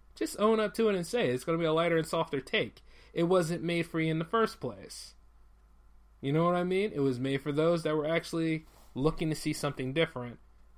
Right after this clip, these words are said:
under the same mantle. And reboots have existed long before we started actually acknowledging what they are. And they're gonna continue to come in. So pretty much,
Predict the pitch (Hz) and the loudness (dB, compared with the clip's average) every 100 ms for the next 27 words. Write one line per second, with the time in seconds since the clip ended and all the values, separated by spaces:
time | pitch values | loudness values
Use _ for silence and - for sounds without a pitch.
0 | - 143 143 139 - 139 131 131 127 131 | -6 -2 0 -2 -4 -2 -2 -2 -4 -8
1 | - - - 135 147 - - - - - | -14 -16 -6 -2 -2 -4 -16 -20 -20 -20
2 | - - - - - - - - - - | -20 -20 -20 -20 -20 -20 -20 -20 -16 -8
3 | 120 160 226 156 143 139 120 117 147 156 | 0 2 4 2 2 0 -2 -4 -2 -2
4 | - 120 101 113 120 139 175 185 190 185 | -2 -8 -8 -10 -4 2 2 2 2 0
5 | 180 180 170 170 - 175 175 165 151 160 | -2 0 2 0 -2 0 2 0 -2 -2
6 | 165 - 165 160 151 139 - - - 135 | -2 -4 -2 0 0 -2 -8 -20 -10 -6
7 | 123 143 170 175 135 120 113 104 - 139 | -2 2 6 6 4 0 -4 -8 -14 -6
8 | 127 123 - 110 104 92 - - - - | -2 -2 -4 -4 -6 -8 -12 -16 -20 -20
9 | - - _ - - - - - - - | -20 -20 _ -20 -20 -20 -20 -20 -20 -20
10 | - 113 123 139 131 127 117 143 147 139 | -14 -4 0 0 0 -4 -4 -2 -2 -2
11 | - 139 170 147 104 - - - - - | -2 0 0 -2 -4 -14 -20 -20 -20 -20
12 | - - 131 123 240 277 240 240 214 143 | -8 -4 -2 2 4 6 4 4 6 4
13 | 131 - | 0 -6